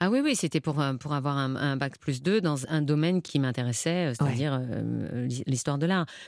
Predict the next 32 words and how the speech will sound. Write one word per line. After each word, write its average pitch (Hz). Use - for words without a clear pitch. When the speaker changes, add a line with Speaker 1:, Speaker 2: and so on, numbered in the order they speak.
Speaker 1:
Mais 147
je 127
n-, 123
j'avais 120
pas 135
prévu 151
de, 135
de, 151
Speaker 2:
De -
Speaker 1:
de 120
Speaker 2:
poursuivre. 156
Speaker 1:
continuer, 160
euh, 156
Speaker 2:
Ouais. 135
Speaker 1:
plus 139
avant. 185
Je, 127
euh, 113
il 123
me 127
fallait 127
un 123
doug 160
pour 160
présenter 131
le, 127
le 127
concours 131
que 147
je 127
voulais 131
présenter. 135